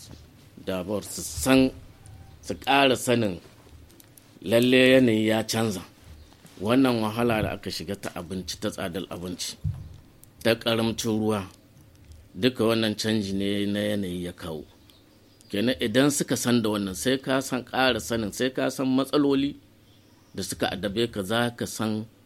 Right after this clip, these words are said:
yanda za ka yi ka shawo kansu. To dama shi jiki magayi, al'umma ta sani, ta ji a cikinta,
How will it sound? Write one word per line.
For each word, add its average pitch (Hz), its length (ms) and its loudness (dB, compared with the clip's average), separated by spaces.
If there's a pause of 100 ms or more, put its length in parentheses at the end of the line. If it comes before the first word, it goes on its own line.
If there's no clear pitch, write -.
(220)
yanda 113 300 2
za 104 220 0
ka 107 140 -6
yi 98 360 -4 (560)
ka - 100 -8
shawo 101 540 -2
kansu. 95 360 -6 (1080)
To 101 140 -2 (400)
dama 127 420 4
shi 127 220 2
jiki 107 320 -4
magayi, 92 400 0 (160)
al'umma 104 480 -2
ta 95 200 -2
sani, 90 380 -6
ta 110 200 2
ji 98 100 -2
a - 100 -8
cikinta, - 460 -10